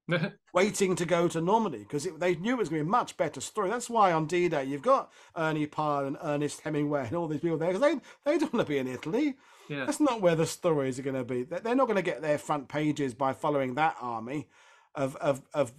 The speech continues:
Speaker 2: weary soldiers who've been fighting since North Africa and a, and a grumpy and cynical and, and, and the public don't seem to don't care about. I mean, it, it, there's a famous song in Britain composed by guys serving in Italy called the D-Day Dodgers, because Nancy Astor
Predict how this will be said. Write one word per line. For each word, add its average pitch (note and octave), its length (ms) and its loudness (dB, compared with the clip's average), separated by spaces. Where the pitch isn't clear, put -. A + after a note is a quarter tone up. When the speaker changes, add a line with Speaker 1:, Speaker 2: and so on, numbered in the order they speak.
Speaker 2:
weary D#3+ 520 4
soldiers D#3 480 2
who've C3+ 40 -8
been C#3 140 -4
fighting D3+ 420 -4
since D3 240 -6
North D3 220 -2
Africa D3 400 -2
and C3+ 80 0
a, B2+ 180 -6
and C#3+ 80 -6
a B2+ 60 -4
grumpy D3+ 460 0
and C3 120 -2
cynical D3 600 -2
and, C3 280 -2
and, D3 200 -4
and C#3+ 180 -4
the D3 40 -4
public D#3 340 -2
don't D3 240 -4
seem E3+ 160 -4
to D#3 80 -4
don't D3+ 180 -4
care D#3+ 220 -4
about. C3 160 -4
I - 20 -6
mean, E3+ 160 -2
it, G#3 140 -4
it, - 180 -16
there's F3+ 180 -8
a F#3 40 -8
famous G3 480 -4
song F#3 400 2
in C#3+ 140 2
Britain D3 320 -2
composed C3+ 520 -2
by C3+ 300 0
guys D3 340 -2
serving F3+ 420 0
in B2+ 60 -6
Italy A#2+ 220 -12
called C#3 180 -8
the D3+ 60 -4
D-Day D#3 520 0
Dodgers, B2+ 600 -2
because C#3+ 340 -6
Nancy D#3 560 -4
Astor C3 440 -6